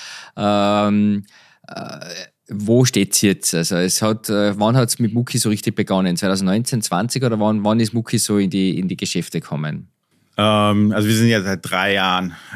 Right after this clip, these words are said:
Speaker 2: äh, national in Österreich präsent. Also wir sind noch eine relativ junge Marke. Äh, quasi die Konzeption hat natürlich schon viel früher begonnen. Also wir haben mit der Salzburg Milch zweitausendzwanzig schon begonnen, daran zu arbeiten. Äh, wir haben auch sehr lange daran entwickelt.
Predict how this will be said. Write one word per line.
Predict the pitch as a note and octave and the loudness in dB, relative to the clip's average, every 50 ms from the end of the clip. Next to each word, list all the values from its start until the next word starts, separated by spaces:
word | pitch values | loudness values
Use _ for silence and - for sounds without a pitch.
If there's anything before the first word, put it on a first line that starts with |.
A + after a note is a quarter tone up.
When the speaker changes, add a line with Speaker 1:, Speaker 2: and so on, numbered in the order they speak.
| - | -10
Speaker 2:
äh, | - F2 F2 F2+ F2 E2+ E2+ E2+ | -6 -4 -2 -2 -2 -2 -2 -2
national | F2 F2 F2 - - - F#2 E2+ D#2+ D2+ D2+ D2+ D2+ D#2 D#2+ E2 E2 E2 - | -4 -4 -6 -6 -8 -8 -8 -6 -6 -4 -4 -4 -6 -6 -6 -8 -10 -10 -12
in | - E2+ E2 D#2 | -10 -8 -8 -8
Österreich | - F2+ - - - G2+ D2+ D#2 D2+ D#2 D#2 - - - | -8 -10 -10 -10 -12 -10 -8 -8 -8 -8 -8 -12 -16 -20
präsent. | - - F#2+ D#2+ D#2+ F2 G2 A#2+ C#3 C#3 A#2+ - | -16 -12 -8 -4 -2 0 0 0 0 -2 -4 -6
Also | F#2+ F2 E2+ F2+ E2 | -10 -10 -10 -8 -8
wir | E2 E2 | -8 -8
sind | D#2+ E2 D#2 E2 | -8 -8 -8 -6
noch | E2+ E2 D#2+ - | -8 -8 -8 -10
eine | E2 E2+ F2 E2+ | -10 -10 -8 -8
relativ | D#2+ E2+ D#2+ D#2+ D#2+ - - D#2 - - | -6 -6 -6 -6 -8 -10 -14 -16 -12 -6
junge | E2 F#2 G#2 B2 C3 B2 | -4 -2 0 0 0 0
Marke. | B2 A#2 A#2+ B2+ B2+ B2 - B2 A#2+ A#2+ A#2 - - | 2 2 2 0 0 -2 -2 -2 -2 -2 -2 -4 -6
Äh, | G2 G2 F#2+ F#2+ F#2+ F2+ E2+ | -6 -4 -4 -4 -6 -6 -10
quasi | - _ F#2 F2+ F2 E2 | -10 _ -8 -6 -6 -6
die | E2+ F2 | -8 -8
Konzeption | - - F#2+ E2+ - E2 - - - F#2+ G2+ G2+ F#2 | -8 -8 -8 -8 -8 -12 -12 -10 -6 -6 -4 -4 -6
hat | E2 - | -6 -8
natürlich | - E2+ D2+ F2 F2+ E2+ D#2+ | -10 -12 -10 -10 -10 -8 -8
schon | - E2+ | -8 -10
viel | E2+ - - - | -12 -12 -16 -18
früher | - - F#2+ G2 G#2+ A2 | -12 -6 -4 -2 -2 0
begonnen. | G#2+ G#2 G2 F#2+ G2+ G2+ G#2 G#2+ G#2 G#2 G2+ G2 | 0 -2 -2 -2 -2 0 0 0 -2 -2 -4 -6
Also | F2+ E2+ D#2+ D#2+ D#2+ D#2+ D#2+ D#2 D2+ | -8 -8 -8 -8 -8 -8 -10 -10 -10
wir | D#2+ D#2+ D#2+ D#2+ D#2+ | -10 -10 -10 -10 -10
haben | D#2+ E2 D#2+ E2 E2 E2 D#2+ D#2+ | -10 -8 -8 -8 -8 -8 -8 -10
mit | D#2+ - - | -10 -12 -12
der | D#2+ D#2 D#2 D2+ D2+ D#2 D#2 | -10 -10 -10 -10 -10 -10 -10
Salzburg | D2+ - D#2+ D#2+ E2+ - - - E2+ D#2+ | -8 -6 -6 -6 -6 -8 -12 -12 -10 -10
Milch | D#2+ D#2+ D2+ - - - | -10 -10 -10 -14 -16 -14
zweitausendzwanzig | - D#2+ D#2 - E2+ D#2 D#2+ D#2 D2 - - G2 G#2+ A#2 A2+ B2+ A#2+ A2 - - | -12 -12 -12 -10 -12 -12 -12 -12 -10 -6 -4 -2 -2 -2 -4 -6 -8 -8 -10 -10
schon | - - G#2+ G2 G2+ G2 G2 G2 | -8 -6 -6 -6 -6 -6 -8 -8
begonnen, | F2+ F#2+ F2 G#2 G2+ G#2 A2 G#2+ A2 A2 G#2 G2 | -8 -8 -6 -4 -4 -4 -4 -4 -4 -6 -4 -4
daran | F#2+ F#2 E2+ F#2 F#2 F#2 F#2 F2+ E2+ | -6 -6 -6 -6 -6 -4 -6 -6 -8
zu | - - - | -10 -10 -6
arbeiten. | - F#2 G#2 G#2 A2 G#2+ G#2 G#2 G#2+ - G#2+ G#2 G#2 G#2 | -4 -4 -4 -2 0 0 -2 -2 -4 -4 -6 -4 -4 -6
Äh, | F#2+ F2+ F#2+ F#2 F2 F2 E2+ | -8 -8 -8 -8 -8 -8 -8
wir | E2+ E2 | -8 -8
haben | E2 E2 | -8 -8
auch | D#2 - | -10 -12
sehr | - - F2 F2 E2+ | -12 -8 -4 -4 -2
lange | E2+ E2 D#2+ D#2+ D#2+ D#2+ | -2 -2 -4 -4 -4 -6
daran | D#2+ E2+ D#2+ D#2+ E2 E2 | -6 -6 -6 -6 -6 -6
entwickelt. | D#2+ E2 D#2+ - - A#2+ B2+ - B2+ B2+ B2 | -6 -8 -8 -6 -4 -6 -4 -2 -4 -4 -4